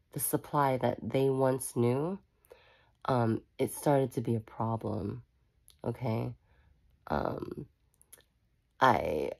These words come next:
I would come out, I would come out the gate all, like, confident and, you know, and they start looking at you like, "What the f-, are you doing? <laughs> Why are you being confident now?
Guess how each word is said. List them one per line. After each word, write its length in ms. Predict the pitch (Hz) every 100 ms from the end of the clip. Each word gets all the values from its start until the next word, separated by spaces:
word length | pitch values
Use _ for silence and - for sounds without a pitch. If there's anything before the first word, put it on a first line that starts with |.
| _ -
I 100 | 147
would 160 | 135 127
come 220 | 165 139
out, 200 | 135 -
I 80 | 131
would 100 | 127
come 140 | 156
out 160 | 139 131
the 60 | 123
gate 240 | 135 127
all, 160 | 117 113
like, 180 | -
confident 800 | - 180 156 - 160 143 139 135
and, 320 | - 123 120 - - - - _
you 120 | - 143
know, 280 | 127 120 -
and 440 | 127 123 120 117 - _ _ _ _ - - _ _ -
they 220 | 143 131
start 340 | 120 135 123 117
looking 400 | 143 151 180 156
at 180 | -
you 480 | 117 123 120 123 147 - _ -
like, 360 | 127 117 110 - _ _ _ _ _ _ _ _ _ _ _ _ _ _ _ -
"What 160 | -
the 60 | 120
f-, 180 | - -
are 60 | 139
you 140 | 127
doing? 680 | 113 120 135 - - 117 123 - - -
<laughs> 220 | - -
Why 220 | 131 135
are 40 |
you 120 | 147 143
being 180 | 143
confident 500 | 127 131 135 143 135
now? 440 | - - - 127